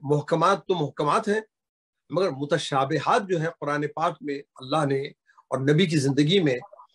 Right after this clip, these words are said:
तो वो पहुंचना था लोगों तक। तो आपने इरशाद फरमाया था हदीस नबवी में कि मेरे दीन को जवाल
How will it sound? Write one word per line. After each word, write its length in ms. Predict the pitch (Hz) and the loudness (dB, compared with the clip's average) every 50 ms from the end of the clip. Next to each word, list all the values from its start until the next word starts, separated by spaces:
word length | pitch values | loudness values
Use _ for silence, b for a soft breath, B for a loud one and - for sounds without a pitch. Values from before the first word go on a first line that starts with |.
| _ _ _ _ _ _ _ _ | _ _ _ _ _ _ _ _
तो 200 | - 175 151 120 117 | 2 2 2 4 4
वो 140 | 196 262 403 | 4 4 4
पहुंचना 480 | - - 190 180 165 - 185 196 190 175 180 | 4 4 4 4 4 2 2 2 2 2 2
था 40 | 170 | 0
लोगों 300 | 156 147 143 135 147 139 | 0 0 0 0 0 -2
तक। 160 | - 113 - - _ _ _ | -2 -8 -14 -16 _ _ _
तो 60 | - | -14
आपने 640 | - - 143 180 202 - - 196 190 202 196 196 - - _ _ _ _ _ _ _ _ _ _ _ _ _ - | -4 0 0 0 0 -2 -4 -2 0 0 0 0 -4 -8 _ _ _ _ _ _ _ _ _ _ _ _ _ -10
इरशाद 300 | 156 139 - 190 214 214 | -8 -4 -2 -2 -2 -2
फरमाया 480 | 214 165 147 139 139 143 156 180 180 | -2 -4 -6 -4 -2 -2 -2 -2 -2
था 240 | 165 - 123 117 120 - _ _ _ _ _ _ _ _ _ - - | -4 -6 -10 -12 -12 -16 _ _ _ _ _ _ _ _ _ -10 -6
हदीस 280 | 139 151 190 156 - | -6 -4 -4 -2 0
नबवी 420 | 170 143 143 131 151 156 160 208 226 | 2 2 2 4 4 4 4 4 4
में 220 | 196 147 - - _ _ _ _ _ _ _ _ _ _ _ - | 4 2 0 -2 _ _ _ _ _ _ _ _ _ _ _ 2
कि 120 | 185 180 | 4 4
मेरे 560 | 147 123 127 165 202 214 233 226 208 202 196 151 | 4 2 4 4 4 6 6 6 6 6 6 2
दीन 300 | 123 127 175 226 247 240 | -4 -6 -4 -4 -4 -4
को 200 | 208 - 208 170 | 0 2 2 2
जवाल 540 | 143 - 151 147 160 180 202 202 196 180 143 | 2 -2 -2 0 2 2 2 2 0 -2 -4